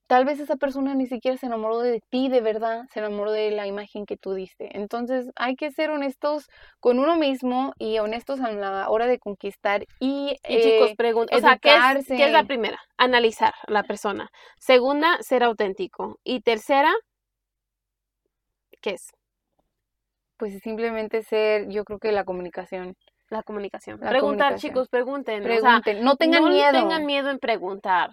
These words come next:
Speaker 1: Al contrario, es bueno, porque tu pareja se va a dar cuenta
Speaker 2: Cuenta que
Speaker 1: que
Speaker 2: le
Speaker 1: le
Speaker 2: interesa.
Speaker 1: estás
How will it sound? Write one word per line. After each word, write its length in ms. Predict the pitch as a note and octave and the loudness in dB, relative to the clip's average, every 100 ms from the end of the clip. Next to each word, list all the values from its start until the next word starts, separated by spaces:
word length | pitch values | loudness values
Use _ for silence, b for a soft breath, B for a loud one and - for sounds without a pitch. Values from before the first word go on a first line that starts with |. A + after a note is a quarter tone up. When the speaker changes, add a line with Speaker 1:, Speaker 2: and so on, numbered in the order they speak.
| - | 2
Speaker 1:
Al 160 | B3+ C4+ | 2 4
contrario, 600 | C#4 C4 C4 B3+ C4+ A3+ | 2 4 6 6 4 0
es 200 | A#3+ G#3+ | -4 -8
bueno, 680 | G3 G#3+ A#3 A#3+ A3+ F#3+ G#3 | -8 -6 -4 -4 -6 -8 -8
porque 360 | - A3 A3+ G#3+ _ _ | -10 -4 -2 -2 _ _
tu 120 | G3+ | -6
pareja 340 | G#3+ G#3 G3+ A#3 | -2 -2 -2 -6
se 120 | A3+ | 0
va 80 | G#3+ | 4
a 40 | |
dar 140 | G#3+ A3 | 4 2
cuenta 220 | A3 B3 | 0 2
Speaker 2:
Cuenta 160 | A#3 | 2
que 140 | B3 B3 | 0 2
Speaker 1:
que 100 | A#3 | 2
Speaker 2:
le 60 | |
Speaker 1:
le 80 | A3+ | 4
Speaker 2:
interesa. 360 | A3 G#3 A3+ A3 | 2 4 4 4
Speaker 1:
estás 320 | A3+ - - | 0 -12 -8